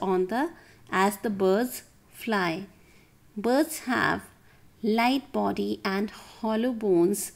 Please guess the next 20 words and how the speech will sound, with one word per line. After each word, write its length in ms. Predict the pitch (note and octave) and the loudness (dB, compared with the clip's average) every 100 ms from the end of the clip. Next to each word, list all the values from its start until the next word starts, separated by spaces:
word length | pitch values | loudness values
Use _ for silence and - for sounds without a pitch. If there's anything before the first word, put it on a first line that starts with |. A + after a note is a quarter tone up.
| - - - | -20 -20 -10
which 300 | A3 D4 D4 | 2 2 2
help 340 | - F3+ F3 - | -2 -2 -2 0
them 320 | F3+ F3+ F#3 | 0 2 -2
to 240 | C4 E4 - - | -2 -2 -6 -14
flight. 640 | - - A3+ D#3+ - - - - - - - - - - - - - - - - A3+ | -10 -2 0 2 0 -8 -18 -20 -20 -20 -20 -20 -20 -20 -20 -20 -20 -20 -20 -10 -8
Due 200 | A#3 A#3+ | -2 -2
to 180 | B3 C#4+ | 2 0
their 400 | C4+ A3 G3 G3+ - - - | 4 4 4 2 -4 -20 -20
hollow 440 | - - A3+ A#3+ C#4 | -16 0 2 2 0
bones 480 | A#3+ G3+ F3+ G#3 - | 4 6 6 6 -2
and 320 | A3+ A3+ B3+ B3 | -4 0 0 0
light 520 | G#3+ F#3 F#3 F3+ - | 2 4 2 0 -2
weight, 420 | G3+ G3 E3+ - - - - - | 4 6 4 0 -18 -20 -20 -4
they 140 | G#3+ | -2
can 320 | G3+ G#3 G#3 G3+ | 2 2 2 0
be 180 | C4 - | -2 -2
easily 500 | A3 G#3 B3+ B3+ C#4 | -2 0 0 2 0
fly 360 | - A3+ F#3+ F#3+ | 0 -4 -2 0
in 260 | F#3 F#3 | 0 0
the 220 | G3+ D#4 | 0 -2